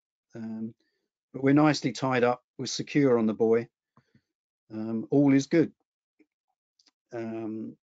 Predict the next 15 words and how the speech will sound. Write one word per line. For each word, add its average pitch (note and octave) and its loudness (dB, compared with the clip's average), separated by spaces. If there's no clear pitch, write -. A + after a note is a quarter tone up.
so - -8
that's, - -2
that's D#3+ 2
back D#3 2
at C#3+ -6
Biscarrosse D3 2
in C3 -2
France. C3+ -2
We're C3 0
actually B2 -4
doing B2 0
a A2+ -2
display B2 0
there A#2 4
where A#2 4